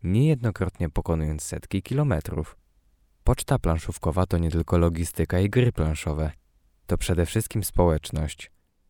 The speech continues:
która skupiona jest wokół wspólnej pasji, dzielenia się i odkrywania nowych tytułów. Projekt promuje ideę dzielenia się dobrą zabawą,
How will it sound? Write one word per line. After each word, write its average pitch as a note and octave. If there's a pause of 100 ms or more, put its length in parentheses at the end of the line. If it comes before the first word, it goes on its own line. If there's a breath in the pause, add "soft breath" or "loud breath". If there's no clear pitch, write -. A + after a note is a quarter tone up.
która F#2
skupiona B2
jest F#2
wokół F2
wspólnej A2+
pasji, D#2 (300)
dzielenia E2+
się A#2 (160)
i F#2
odkrywania G2
nowych F2
tytułów. D#2 (600)
Projekt A2+
promuje F2
ideę F#2
dzielenia D#2+
się D#2
dobrą E2+
zabawą, E2